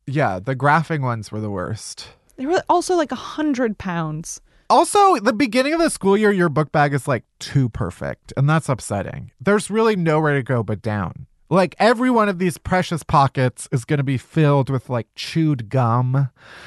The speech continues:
Speaker 1: like, broken pencil tips, crumbled eraser stubs,
Speaker 2: Fingernails.
Speaker 1: used condoms.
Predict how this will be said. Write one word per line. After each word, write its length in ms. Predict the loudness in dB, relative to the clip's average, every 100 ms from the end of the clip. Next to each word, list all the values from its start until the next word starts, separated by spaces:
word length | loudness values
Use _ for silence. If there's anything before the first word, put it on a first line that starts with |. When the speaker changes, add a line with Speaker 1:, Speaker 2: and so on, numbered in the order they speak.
| -20 -16
Speaker 1:
like, 300 | -4 -2 -2
broken 400 | 0 0 0 -4
pencil 480 | 0 2 2 2 -4
tips, 560 | 0 2 2 0 -6 -12
crumbled 540 | -4 0 2 0 0
eraser 520 | 0 0 0 0 0
stubs, 680 | -2 -2 2 4 2 -2 -10
Speaker 2:
Fingernails. 1160 | -6 -4 -4 -2 -2 -2 -4 -4 -4 -4 -4 0
Speaker 1:
used 340 | 2 2 0
condoms. 840 | 0 4 6 6 6 6 2 -2 -6